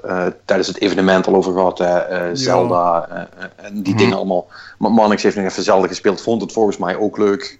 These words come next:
Speaker 2: Ja.
Speaker 1: Op de, op de controls na.
Speaker 2: Ja, <laughs> pre-, ja, precies. Ja, het
Speaker 1: <laughs> Ja.
Speaker 2: springen en zwe-, ja, maar goed, daar hebben jullie het ook over gehad, maar die, dat, dat klopt gewoon niet.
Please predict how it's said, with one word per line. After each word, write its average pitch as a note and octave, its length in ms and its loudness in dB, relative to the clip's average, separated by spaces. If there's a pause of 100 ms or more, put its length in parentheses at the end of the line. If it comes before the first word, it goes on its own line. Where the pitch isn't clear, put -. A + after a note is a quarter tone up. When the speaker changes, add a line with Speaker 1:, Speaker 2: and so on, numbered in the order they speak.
(100)
Speaker 2:
Ja. A#3 320 -2 (220)
Speaker 1:
Op - 140 -10
de, - 80 -14 (220)
op - 140 -6
de - 60 -12
controls G2 400 -2
na. F#2+ 280 -4 (120)
Speaker 2:
Ja, E3+ 180 -4 (160)
<laughs> A3 160 2
pre-, D#3+ 180 2
ja, D#3+ 160 -8
precies. - 560 -12 (760)
Ja, B2 220 -6
het A#2+ 160 -4
Speaker 1:
<laughs> - 0 -
Ja. G#2+ 140 -4
Speaker 2:
springen D3 400 -6
en C#3 80 -4
zwe-, D#3 340 -12
ja, C3+ 260 -4
maar A#2 120 -12
goed, - 200 -10
daar A#2 100 -4
hebben A#2+ 180 -6
jullie B2 140 -6
het A#2 100 -10
ook B2+ 200 -4
over A#2 200 -8
gehad, A#2 160 -8
maar A#2+ 140 -8
die, G#2+ 140 -14 (220)
dat, B2+ 240 -10
dat - 180 -8
klopt - 320 0
gewoon B2 360 0
niet. - 320 -10